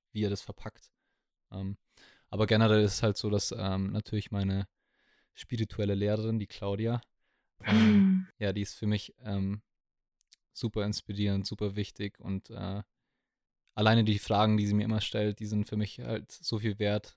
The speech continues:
Speaker 1: und, äh, da freue ich mich auch schon wieder, wenn ich mich das nächste Mal mit ihr unterhalte. <laughs>
Speaker 2: Ah, schön, das ist wirklich schön.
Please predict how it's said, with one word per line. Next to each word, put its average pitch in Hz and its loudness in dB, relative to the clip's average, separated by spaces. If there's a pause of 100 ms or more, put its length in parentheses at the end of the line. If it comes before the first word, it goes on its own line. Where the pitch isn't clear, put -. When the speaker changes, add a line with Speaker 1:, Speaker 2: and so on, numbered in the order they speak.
Speaker 1:
und, 101 -8 (120)
äh, 104 -8 (960)
da 110 -14
freue 104 -4
ich 98 -2
mich 98 -8
auch 104 -8
schon 101 -12
wieder, 104 -4
wenn 98 -4
ich - -10
mich - -14
das - -18
nächste 104 -10
Mal 98 -6
mit 98 -8
ihr 104 -10
unterhalte. 104 -8 (160)
<laughs> - -10 (420)
Speaker 2:
Ah, 190 4
schön, 170 0
das 175 -2
ist - -10
wirklich - 0
schön. 175 2